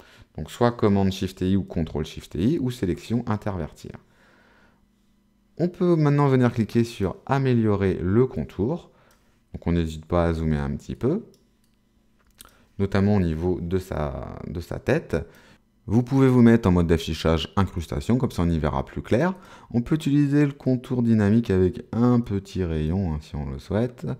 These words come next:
Et ce qu'on va venir faire, c'est... Vous voyez, il y a l'outil pinceau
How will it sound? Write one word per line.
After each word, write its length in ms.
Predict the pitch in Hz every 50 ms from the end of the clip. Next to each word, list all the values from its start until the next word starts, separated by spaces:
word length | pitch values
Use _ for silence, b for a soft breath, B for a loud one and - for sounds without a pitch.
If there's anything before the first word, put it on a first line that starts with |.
| B B B B B B B B B -
Et 240 | - 123 139 139
ce 80 | 131 131
qu'on 120 | - 120
va 100 | 107 95
venir 260 | 87 80 82 80 78 -
faire, 320 | - 120 127 143 147 -
c'est... 520 | - - - - 120 127 135 139 - - - _
Vous 380 | _ _ _ _ _ _ _ _
voyez, 220 | - 85 101 127
il 120 | 139 127 110
y 60 | 104
a 160 | 110 120 110
l'outil 320 | 107 104 98 95 - 98 92
pinceau 400 | - 82 82 - - 120 123